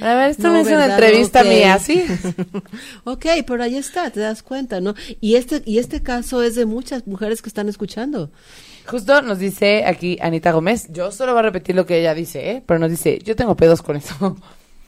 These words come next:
Speaker 1: Este, Claudia Diegues nos dice, "Yo sufro de miomas y todas las mujeres por parte de mi mamá también.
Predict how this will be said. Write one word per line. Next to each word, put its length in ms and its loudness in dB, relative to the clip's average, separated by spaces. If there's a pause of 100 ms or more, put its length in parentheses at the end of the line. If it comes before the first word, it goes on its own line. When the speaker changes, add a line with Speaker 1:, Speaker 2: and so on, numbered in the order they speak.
(340)
Speaker 1:
Este, 720 -4
Claudia 360 4
Diegues 200 2
nos 120 -4
dice, 260 -2
"Yo 160 2
sufro 320 -2
de 80 4
miomas 500 2 (260)
y 100 -6
todas 200 4
las 120 2
mujeres 340 -2
por 160 -2
parte 280 0
de 20 0
mi 100 -2
mamá 240 -4
también. 400 -12